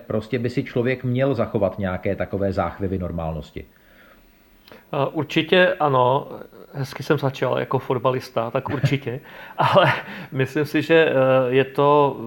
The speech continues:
Speaker 2: věc, která je naprosto nutná, abychom se starali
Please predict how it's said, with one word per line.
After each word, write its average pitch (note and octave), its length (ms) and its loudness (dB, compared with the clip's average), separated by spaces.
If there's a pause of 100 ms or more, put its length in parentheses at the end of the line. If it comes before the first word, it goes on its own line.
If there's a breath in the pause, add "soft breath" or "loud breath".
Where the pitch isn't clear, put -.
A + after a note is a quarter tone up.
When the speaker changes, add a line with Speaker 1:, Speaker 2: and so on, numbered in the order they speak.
(140)
Speaker 2:
věc, B2 280 -6
která C3 300 0
je C3+ 60 2
naprosto C3+ 380 -2
nutná, B2+ 300 -2
abychom B2 300 -6
se C3 140 -8
starali B2+ 720 -2